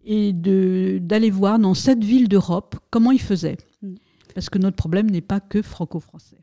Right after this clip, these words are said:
Speaker 2: Et cette enquête, elle commence d'abord par, euh, un premier constat, celui des, des ravages de la spéculation immobilière sur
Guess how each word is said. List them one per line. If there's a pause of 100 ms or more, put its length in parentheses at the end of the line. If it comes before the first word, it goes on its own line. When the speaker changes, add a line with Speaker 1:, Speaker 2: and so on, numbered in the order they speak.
(140)
Speaker 2:
Et
cette
enquête, (280)
elle
commence
d'abord
par,
euh,
un
premier
constat,
celui
des,
des
ravages
de
la
spéculation
immobilière
sur